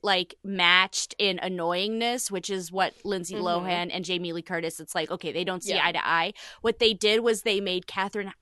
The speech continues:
Speaker 1: Heigl's character such a bitch that she's really hard, in my
Speaker 2: Yeah.
Speaker 1: opinion.
Speaker 2: Yep.
Speaker 1: And re-, that she's really, like, difficult to watch, and you feel really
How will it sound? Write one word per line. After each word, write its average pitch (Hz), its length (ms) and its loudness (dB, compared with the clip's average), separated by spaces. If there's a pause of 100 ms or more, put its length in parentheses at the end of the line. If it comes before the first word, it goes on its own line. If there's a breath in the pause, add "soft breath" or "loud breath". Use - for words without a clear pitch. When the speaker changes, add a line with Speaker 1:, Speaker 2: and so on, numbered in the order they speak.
Speaker 1:
Heigl's 185 280 -4
character 196 280 -10
such - 380 -2
a 196 100 0 (220)
bitch 160 520 -2 (240 loud breath)
that 226 120 0
she's 214 320 -2
really 196 400 2
hard, 190 760 2 (580)
in 240 180 6
my 277 120 12
Speaker 2:
Yeah. 214 80 8
Speaker 1:
opinion. 175 560 0
Speaker 2:
Yep. 226 340 6
Speaker 1:
And 233 220 4
re-, 247 140 8
that 240 180 6
she's 240 320 -2
really, 240 260 2
like, 269 180 0
difficult 240 360 -2
to 226 80 -6
watch, 196 260 4
and 214 120 0
you 208 100 0
feel 202 220 2
really 220 420 0